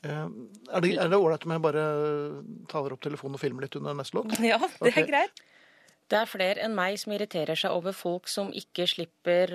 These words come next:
Speaker 2: andre ut av kollektivtrafikk før de selv går inn. Ove skriver, eh, «Det er noe herk.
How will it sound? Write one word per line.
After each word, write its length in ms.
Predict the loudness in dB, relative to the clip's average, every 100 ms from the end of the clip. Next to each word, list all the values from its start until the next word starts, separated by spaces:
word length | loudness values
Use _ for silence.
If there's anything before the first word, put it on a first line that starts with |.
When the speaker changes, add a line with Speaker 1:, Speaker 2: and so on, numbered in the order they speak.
| 0
Speaker 2:
andre 320 | 0 -2 -4 -6
ut 480 | -4 0 -2 -2 -2
av 160 | 0 0 0
kollektivtrafikk 640 | -2 0 -4 -4 -6 -4
før 160 | -2 0
de 80 | 0
selv 240 | -4 -2
går 140 | -2 0
inn. 400 | 2 4 4 4 4
Ove 300 | 2 2 2
skriver, 640 | -2 0 0 2 2 2 2
eh, 560 | 2 2 2 2 -2
«Det 180 | 0 2
er 140 | 2 2
noe 160 | 0 2
herk. 340 | 0 0 -4